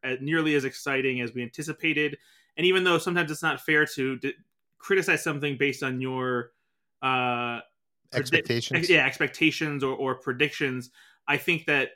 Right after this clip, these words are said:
Speaker 1: there are some things that needed to happen in this e-, episode, and I didn't necessarily care who or what was involved, but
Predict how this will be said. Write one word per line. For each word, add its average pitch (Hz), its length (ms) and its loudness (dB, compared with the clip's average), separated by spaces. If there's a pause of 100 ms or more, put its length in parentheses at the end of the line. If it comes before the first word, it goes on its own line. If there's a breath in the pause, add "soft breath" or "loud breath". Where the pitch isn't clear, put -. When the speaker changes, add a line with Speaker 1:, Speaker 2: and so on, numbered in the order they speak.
(160)
Speaker 1:
there 147 300 2
are 143 40 2
some 151 200 -4
things 160 320 -2
that 135 160 -2
needed 165 380 2
to 151 80 -2
happen 131 640 0
in 135 240 -4
this 127 400 -6 (160)
e-, 147 140 0 (100)
episode, 127 680 -4 (420)
and 143 220 2
I 143 40 2
didn't 160 140 4
necessarily 151 420 2
care 139 320 0
who 165 320 0
or 147 80 6
what 139 140 0
was 135 140 -4
involved, 127 760 -2
but 127 260 -2